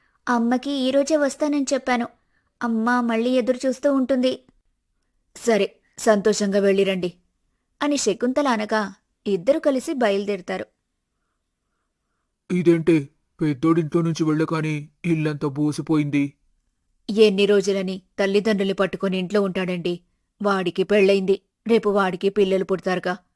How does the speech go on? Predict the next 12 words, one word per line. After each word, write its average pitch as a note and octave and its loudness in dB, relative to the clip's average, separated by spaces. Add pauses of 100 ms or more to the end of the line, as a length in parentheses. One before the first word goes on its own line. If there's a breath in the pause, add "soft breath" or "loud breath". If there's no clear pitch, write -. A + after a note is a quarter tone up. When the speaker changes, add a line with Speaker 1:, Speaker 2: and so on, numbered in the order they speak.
(300)
Speaker 1:
వాడు G3+ 0
వాళ్ళని G3+ 0
సాకాలి F#3+ 0
కదా. F3+ -4 (560)
అయినా G#3 0
మనకేం F#3+ 0
భయమండి, F3+ -4 (340)
చిన్నోడున్నాడుగా. G3 0 (640)
వాడే G3 4
చూసుకుంటాడు G3 -2
మనల్ని. F3 -6 (380)
ఏరా, G3 2